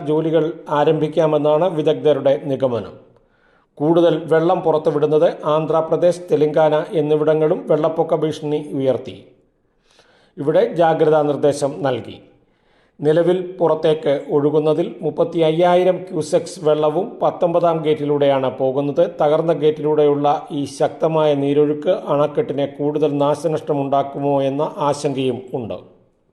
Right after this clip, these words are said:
സ്വതന്ത്ര അന്വേഷണം നേരിടാൻ തയ്യാറാകുമോ എന്ന് സെബി മേധാവി മാധവി പുരിയെ വെല്ലുവിളിച്ച് ഹിൻഡൻബർഗ് റിസർച്ച് രംഗത്ത്.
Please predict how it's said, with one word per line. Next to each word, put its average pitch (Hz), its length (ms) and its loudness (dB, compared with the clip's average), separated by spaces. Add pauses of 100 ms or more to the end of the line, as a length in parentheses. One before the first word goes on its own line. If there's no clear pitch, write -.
(720)
സ്വതന്ത്ര 208 420 2
അന്വേഷണം 185 640 2
നേരിടാൻ 170 360 4 (100)
തയ്യാറാകുമോ 160 640 4
എന്ന് 160 260 4
സെബി 170 340 2
മേധാവി 165 520 2
മാധവി 165 540 2
പുരിയെ 160 400 0
വെല്ലുവിളിച്ച് 151 600 0
ഹിൻഡൻബർഗ് 156 800 0
റിസർച്ച് 143 500 -2
രംഗത്ത്. 123 420 0